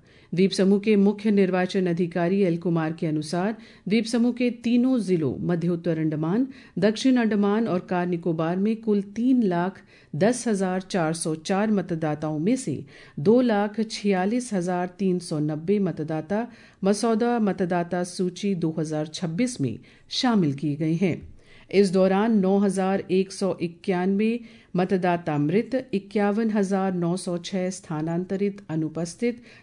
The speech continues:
तथा दो हजार नौ सौ सत्रह मतदाता एक से अधिक स्थानों पर पंजीकृत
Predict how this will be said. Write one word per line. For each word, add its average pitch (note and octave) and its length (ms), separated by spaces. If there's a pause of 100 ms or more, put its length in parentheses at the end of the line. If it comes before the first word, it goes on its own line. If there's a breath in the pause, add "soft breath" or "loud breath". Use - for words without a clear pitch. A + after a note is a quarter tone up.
(120)
तथा E3+ 240
दो E3 320
हजार F#3+ 420
नौ E3+ 240
सौ E3+ 180
सत्रह G3+ 480
मतदाता E3+ 720 (300 loud breath)
एक C4 300
से - 260
अधिक G3 360
स्थानों D#3+ 420
पर G3 180
पंजीकृत F3+ 640